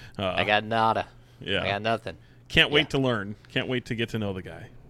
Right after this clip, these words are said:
Speaker 2: Yeah, but I'll also tell people, like, for some reason, this particular, like, coaching search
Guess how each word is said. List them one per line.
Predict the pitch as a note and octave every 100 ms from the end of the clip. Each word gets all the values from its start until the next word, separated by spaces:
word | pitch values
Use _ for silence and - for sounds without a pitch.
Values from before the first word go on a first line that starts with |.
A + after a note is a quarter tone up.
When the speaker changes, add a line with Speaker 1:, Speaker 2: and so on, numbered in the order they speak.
| -
Speaker 2:
Yeah, | G#3+ B3+
but | A#3 A3+
I'll | - -
also | - A3 A#3 A3+
tell | G3 E3
people, | D3+ C3 -
like, | G#2+ - - - -
for | - - D#3+
some | - E4+
reason, | C#3+ A2+ G#2 G2
this | A2+ F3
particular, | - C3 - G#2+ G#2 F#2+ F2 E2+ - - - - - - - - - -
like, | F#2 -
coaching | - G2+ - F2
search | - E2 D#2 - -